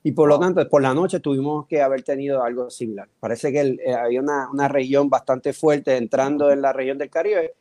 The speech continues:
Speaker 1: y nos afectó.
Speaker 2: Increíble. Bueno, nada, Ernesto, gracias por toda la información.
Speaker 1: Seguro que sí.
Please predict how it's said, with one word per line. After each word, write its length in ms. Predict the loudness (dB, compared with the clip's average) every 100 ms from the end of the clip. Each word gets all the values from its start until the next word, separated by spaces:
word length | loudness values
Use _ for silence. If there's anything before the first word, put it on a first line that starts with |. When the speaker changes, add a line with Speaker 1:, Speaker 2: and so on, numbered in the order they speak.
| _
Speaker 1:
y 120 | -4
nos 180 | -2 -4
afectó. 420 | -8 -12 -14 -20 _ _ _ _ _ _ _ _ -12
Speaker 2:
Increíble. 520 | -6 -2 -2 -2 -6 -2
Bueno, 360 | 0 0 -4 0
nada, 260 | 4 6
Ernesto, 400 | 4 -2 -2 -2
gracias 320 | 2 2 2
por 180 | 0 2
toda 180 | 4 4
la 60 | 4
información. 520 | 0 0 0 0 2
Speaker 1:
Seguro 140 | 2
que 100 | 2
sí. 220 | 0 -6